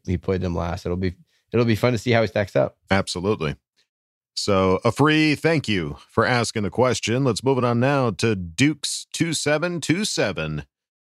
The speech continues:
Speaker 2: who asked the question. "Sup, you crazy motherfuckers. Bolt up! Hope everyone is having a great week." Okay. "I was at day four training camp. Man,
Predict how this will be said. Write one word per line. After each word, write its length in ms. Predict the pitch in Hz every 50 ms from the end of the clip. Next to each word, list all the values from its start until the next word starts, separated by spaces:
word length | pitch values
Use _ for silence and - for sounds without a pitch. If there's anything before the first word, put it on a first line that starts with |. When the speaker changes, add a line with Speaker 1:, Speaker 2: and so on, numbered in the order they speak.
| _ _ _ -
Speaker 2:
who 160 | - 92 87
asked 220 | 82 82 82 - -
the 80 | 131
question. 640 | - 127 113 92 - - - 73 65 62 58 64 _ _ _ _ _ _ _ _ _ _ _ _ _ _ -
"Sup, 520 | - - - - 254 277 302 320 302 -
you 160 | 220 220 214 196
crazy 640 | - - - 233 262 294 302 277 196 196 269 277
motherfuckers. 1120 | 269 233 214 220 226 233 254 254 - - - - - - - 988 1017 117 110 104 92 87 101 -
Bolt 380 | - 226 269 302 330 - - -
up! 400 | 311 311 294 254 196 156 113 - _ _ _ _ _ _ _ _ - -
Hope 260 | 226 233 220 214 208
everyone 400 | 208 202 196 202 190 190 190 185
is 140 | 185 - -
having 340 | 190 190 185 175 190 185
a 80 | 175 156
great 320 | - - 165 175 180 165
week." 380 | 147 165 170 180 196 - - - _ _ _ -
Okay. 320 | - 151 151 156 170 160 - _ -
"I 100 | - 156
was 200 | 165 160 151 -
at 240 | 165 160 160 127 -
day 220 | - 175 180 185 170
four 260 | - - 185 185 190
training 440 | 156 - - 175 180 185 185 170 147
camp. 340 | - 160 170 175 180 165 165
Man, 560 | 165 170 185 202 214 220 220 220 208 -